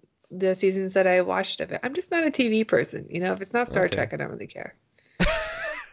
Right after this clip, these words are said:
Speaker 1: I can only invest in one franchise. <laughs>
Speaker 2: Okay. Okay. Yeah, this Terminator stuff's pretty good. You know, uh, John Connor running away from it, doing all this stuff. Um,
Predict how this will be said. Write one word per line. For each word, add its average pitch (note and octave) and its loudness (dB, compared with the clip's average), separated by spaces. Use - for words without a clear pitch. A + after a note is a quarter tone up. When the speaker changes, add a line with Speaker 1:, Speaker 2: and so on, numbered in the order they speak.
Speaker 1:
I G3+ 0
can A3+ 4
only C4 6
invest G3 4
in F#3 2
one F3 2
franchise. - -6
<laughs> - -14
Speaker 2:
Okay. B2+ 4
Okay. A#2 -4
Yeah, E3+ 4
this A3+ 2
Terminator A3+ 4
stuff's G3 2
pretty C#3 2
good. A2 2
You A2+ 0
know, A2 2
uh, A2 6
John C3+ 4
Connor C#3 2
running B2 4
away A2+ 4
from A2 2
it, - -2
doing A2+ 2
all A#2 4
this A2 2
stuff. G2+ 0
Um, G#2+ 2